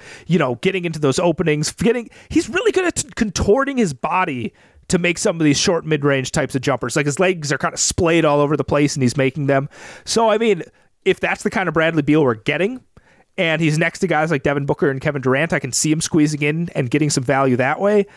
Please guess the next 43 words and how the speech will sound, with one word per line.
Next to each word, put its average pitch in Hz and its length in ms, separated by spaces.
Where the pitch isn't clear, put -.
But 214 160
also, 247 260
like, 185 180
those 185 220
are 175 60
two 185 200
guys 165 280
that 151 80
are 147 60
gonna 135 180
like 131 280
to 131 220
shoot 170 380
a 208 60
little 180 200
bit 180 120
more 170 260
in 170 80
isolation, 165 560
so 196 120
maybe 160 240
he's 139 140
not 147 260
getting 180 240
as 170 100
much 165 180
value, 160 520
especially 175 460
if - 80
he's 170 160
not 156 180
spacing 156 400
the 143 80
floor 156 260
and 139 120
shooting 165 340
the 139 100
three 165 380
as 143 140
well 139 280
as, 131 240
you 139 80
know, 120 240